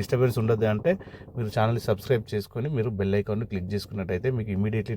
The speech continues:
నోటిఫికేషన్ వస్తది. దాని ద్వారా మీరు ప్రతి వీడియో కూడా మీరు ఇమ్మీడియట్‌లీ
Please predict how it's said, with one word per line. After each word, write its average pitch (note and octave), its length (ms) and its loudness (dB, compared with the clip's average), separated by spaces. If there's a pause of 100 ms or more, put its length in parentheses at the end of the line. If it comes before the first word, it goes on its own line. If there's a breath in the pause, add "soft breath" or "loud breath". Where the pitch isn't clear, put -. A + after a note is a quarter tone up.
నోటిఫికేషన్ F#2+ 520 -6
వస్తది. D#3 280 0 (440 loud breath)
దాని G#2 200 6
ద్వారా G#2+ 260 6
మీరు A2+ 160 0 (480)
ప్రతి G#2 300 -6
వీడియో G#2+ 260 2
కూడా B2+ 200 4
మీరు F#2+ 180 2
ఇమ్మీడియట్‌లీ G2+ 400 -2